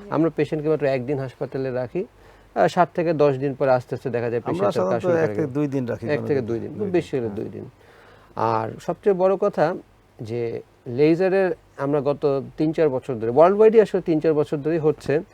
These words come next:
Speaker 1: এখন পর্যন্ত আমাদের রিকারেন্স যদি আমরা বলি, around, আহ, three to five percent রিকারেন্স। হ্যাঁ, তার মানে একশো
Speaker 2: সেটা
Speaker 1: জনের যদি করা হয়,
Speaker 2: accepted। এত
Speaker 1: একশো
Speaker 2: accepted।
Speaker 1: জনের যদি করা হয়, তাহলে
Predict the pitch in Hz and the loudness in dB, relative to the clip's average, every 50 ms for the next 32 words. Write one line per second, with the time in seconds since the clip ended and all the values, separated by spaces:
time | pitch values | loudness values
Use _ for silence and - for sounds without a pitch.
0 | - - - - - - _ _ _ - - 147 175 170 214 208 196 208 196 202 | -20 -20 -20 -20 -20 -20 _ _ _ -6 0 0 0 2 2 0 2 2 4 4
1 | 208 190 196 170 156 156 165 165 180 180 151 151 156 147 - 170 170 185 185 175 | 4 4 4 2 4 2 2 2 2 2 2 2 2 2 2 2 2 2 2 2
2 | 156 165 170 156 165 165 160 160 160 156 147 151 160 156 151 180 208 202 147 156 | 0 0 0 2 4 4 4 6 4 4 4 4 2 2 4 4 4 4 4 4
3 | 156 160 175 180 180 180 180 175 165 151 156 147 143 135 131 - - - - - | 4 6 8 8 8 8 6 4 4 6 6 6 6 6 4 2 -2 -6 -8 -10
4 | - - - - - - - - - - 185 190 170 190 160 - 131 117 - - | -12 -16 -18 -18 -20 -20 -20 -16 -6 -2 -2 -2 0 -2 -4 -2 -2 -4 -4 -6
5 | 117 110 - - - 107 104 - 117 113 120 117 117 117 120 - - - _ _ | -12 -12 -12 -12 -14 -14 -12 -12 -10 -8 -6 -6 -6 -6 -8 -10 -14 -20 _ _
6 | - 175 175 143 120 - 139 143 151 143 147 151 147 - - - 214 202 214 202 | -12 -8 -6 -6 -4 -2 0 0 0 0 0 -2 -4 -2 0 2 4 4 6 6
7 | 196 170 156 147 156 165 139 123 120 117 139 160 175 - - - - - - - | 6 6 4 4 2 0 0 2 2 2 0 0 -2 -4 -14 -20 -20 -20 -12 -8
8 | 123 131 139 139 135 127 123 - 202 208 220 220 220 208 170 180 170 170 151 - | -4 0 0 0 0 0 2 4 6 8 10 10 10 8 8 6 4 2 4 4
9 | 151 139 135 135 127 151 185 208 196 - 151 147 156 | 4 4 4 4 2 2 0 0 0 0 0 0 0